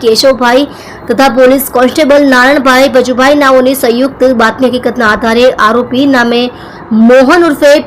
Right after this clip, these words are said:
પિન્ટુ ઉમાશંકર શર્મા, ઉંમર વર્ષ સત્યાવીસ, ધંધો મજૂરી કામ, રહે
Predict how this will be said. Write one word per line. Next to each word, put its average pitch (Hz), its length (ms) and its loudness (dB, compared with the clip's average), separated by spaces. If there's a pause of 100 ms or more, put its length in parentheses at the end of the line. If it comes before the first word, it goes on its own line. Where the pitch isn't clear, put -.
પિન્ટુ 277 440 0
ઉમાશંકર 262 600 0 (160)
શર્મા, 262 360 0 (140)
ઉંમર 247 180 0
વર્ષ 247 340 -2
સત્યાવીસ, 254 580 0 (140)
ધંધો 233 300 2 (260)
મજૂરી 233 320 -2 (100)
કામ, 262 300 2
રહે 247 240 0